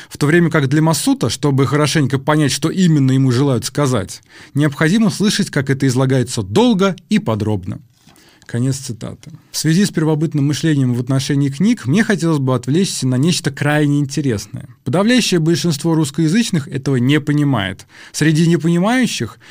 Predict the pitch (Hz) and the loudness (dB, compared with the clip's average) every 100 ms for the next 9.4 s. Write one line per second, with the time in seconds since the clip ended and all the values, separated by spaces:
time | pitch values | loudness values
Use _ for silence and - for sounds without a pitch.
0 | - - - 147 151 147 151 185 151 170 | -20 -10 -2 -2 0 0 2 2 2 2
1 | 147 139 107 147 156 160 185 185 180 175 | 2 2 0 0 2 2 2 2 2 4
2 | 170 175 180 190 131 - 139 165 _ _ | 4 2 2 0 -2 -6 -12 -14 _ _
3 | _ _ _ _ - - - 123 143 226 | _ _ _ _ -20 -20 -6 0 2 2
4 | 254 - - 143 120 - - 170 165 156 | 2 -2 -4 -4 -2 -4 0 2 2 2
5 | 135 143 139 147 127 120 - - 151 - | 0 -4 -4 -2 -2 -6 -14 -16 -16 -20
6 | _ _ _ - 160 214 220 180 165 160 | _ _ _ -2 2 2 2 2 4 2
7 | 143 139 175 202 254 156 135 131 123 104 | 2 0 2 2 0 0 -2 0 -2 -2
8 | 123 117 139 139 170 - 156 156 147 151 | -4 -2 -2 0 -2 -2 -4 -2 0 0
9 | 208 247 - 120 | 0 0 -2 -6